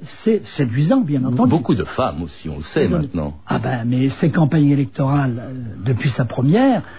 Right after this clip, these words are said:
Speaker 1: ont été faites d'abord, et encore une fois par la famille, sa mère, ses sœurs, par
Speaker 2: Non,
Speaker 1: les femmes.
Speaker 2: mais
Speaker 1: La
Speaker 2: aussi des
Speaker 1: conquête,
Speaker 2: aventures
Speaker 1: la
Speaker 2: aussi
Speaker 1: conquête de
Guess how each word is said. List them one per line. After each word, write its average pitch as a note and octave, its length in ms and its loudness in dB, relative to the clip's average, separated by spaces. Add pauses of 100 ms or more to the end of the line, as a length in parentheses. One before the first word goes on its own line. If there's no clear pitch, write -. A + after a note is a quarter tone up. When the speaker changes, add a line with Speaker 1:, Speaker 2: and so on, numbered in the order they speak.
(300)
Speaker 1:
ont C#3+ 140 4
été C3+ 220 0
faites B3+ 540 0
d'abord, D#3 540 0
et D#3 180 4
encore D3+ 280 2
une D3 100 4
fois C3 240 -2
par A#2+ 140 -6
la A#2 100 -6
famille, A3+ 380 4
sa - 200 -8
mère, C#3 300 0
ses - 160 -10
sœurs, G#3+ 400 2 (1040)
par G3+ 120 2
Speaker 2:
Non, G#3+ 100 4
Speaker 1:
les F#3 40 2
femmes. F#3 360 -2
Speaker 2:
mais - 80 0
Speaker 1:
La C#3 80 2
Speaker 2:
aussi - 120 -4
des A3 60 6
Speaker 1:
conquête, F#3 200 2
Speaker 2:
aventures G#3 440 2
Speaker 1:
la D#3+ 80 2
Speaker 2:
aussi D3+ 100 -6
Speaker 1:
conquête G3 220 0
de A#3+ 60 0